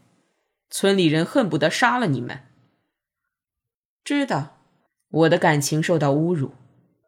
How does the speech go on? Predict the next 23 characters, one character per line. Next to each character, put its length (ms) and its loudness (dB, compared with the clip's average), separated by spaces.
“村 300 2
里 120 2
的 80 4
孩 220 2
子 120 0
摸 220 4
死 220 -2
耗 260 4
子 180 0
会 160 2
传 160 2
染 160 0
细 220 -2
菌， 320 -2
我 180 4
们 140 2
就 160 2
无 80 2
所 220 -2
谓， 260 -4
是 180 -2
不 120 0
是 280 0